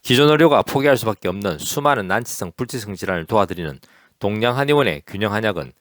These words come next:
근원적인 치료를 위해 스스로의 자율 균형 조절력을 저축해 드립니다. 즉, 자율 균형 조절력을 저축해 드리기에 동양 한의원의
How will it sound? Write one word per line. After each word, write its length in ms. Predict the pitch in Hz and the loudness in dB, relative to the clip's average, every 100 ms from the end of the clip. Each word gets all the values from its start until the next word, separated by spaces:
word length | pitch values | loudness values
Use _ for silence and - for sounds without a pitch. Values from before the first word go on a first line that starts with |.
| _ _ _ | _ _ _
근원적인 400 | - 123 147 165 | -2 2 4 2
치료를 400 | 147 - 151 107 | 0 0 2 2
위해 260 | 98 90 71 | 2 0 -2
스스로의 540 | - - 117 - 160 117 | -10 -10 -6 2 4 4
자율 360 | - 104 123 | 2 2 2
균형 260 | 104 98 107 | 0 -6 -4
조절력을 360 | 135 131 95 80 | -2 0 0 -2
저축해 340 | 120 - 101 | -6 -6 -6
드립니다. 460 | 73 71 65 62 _ _ _ _ _ _ _ _ - | -6 -12 -12 -14 _ _ _ _ _ _ _ _ -6
즉, 320 | - 131 - | 0 0 0
자율 360 | - 120 151 156 | -4 2 4 4
균형 280 | 117 120 113 | 0 -6 -4
조절력을 580 | 143 135 110 101 80 71 _ | -2 -2 -2 -2 -2 -6 _
저축해 380 | - 135 - 123 | -4 -4 0 0
드리기에 500 | 107 101 78 78 64 _ _ _ _ | 0 -4 -4 -6 -6 _ _ _ _
동양 380 | 107 110 117 131 | 0 0 0 0
한의원의 480 | 147 151 147 87 | 2 2 2 0